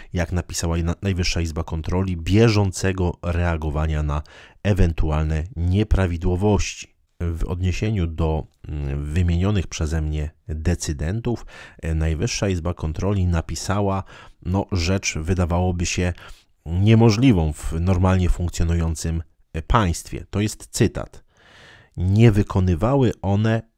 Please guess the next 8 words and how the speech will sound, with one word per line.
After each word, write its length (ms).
rzetelnie 760
swoich 500
obowiązków 800
w 120
zakresie 560
wyznaczania 800
kierunków 720
działania 580